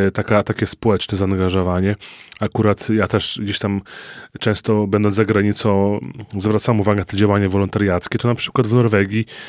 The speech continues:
które jest, y, jaskrawym przykładem, jeśli chodzi o, o, o tą naszą sytuację, no to tam bodajże <clears throat>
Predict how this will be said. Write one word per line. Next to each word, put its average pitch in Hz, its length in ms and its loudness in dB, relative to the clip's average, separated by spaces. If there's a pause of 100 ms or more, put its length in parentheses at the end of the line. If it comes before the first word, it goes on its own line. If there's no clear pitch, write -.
(180)
które 107 280 2
jest, 98 300 0
y, 98 140 2 (360)
jaskrawym 104 460 2
przykładem, 95 500 0
jeśli 101 220 0
chodzi 104 420 0
o, 110 60 -2
o, 110 400 0
o 110 60 0
tą 104 120 -6
naszą 107 220 0
sytuację, 98 540 0
no 120 80 2
to 131 80 2
tam 127 200 2 (640)
bodajże 120 680 4 (240)
<clears throat> - 20 -4